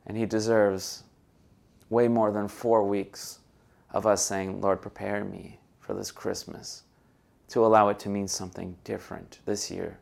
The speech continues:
than it ever has. And by doing that today, we are looking at the attribute of love, of Jesus putting on perfect love. Love that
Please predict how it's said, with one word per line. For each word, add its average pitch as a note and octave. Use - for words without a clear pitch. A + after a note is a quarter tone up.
than G2
it F#2
ever F#2
has. -
And A#2
by A2+
doing A2+
that G2
today, G2
we G#2+
are G#2+
looking G2
at F#2+
the E2+
attribute -
of -
love, -
of F#2+
Jesus A2+
putting B2
on G#2
perfect -
love. -
Love A2+
that G2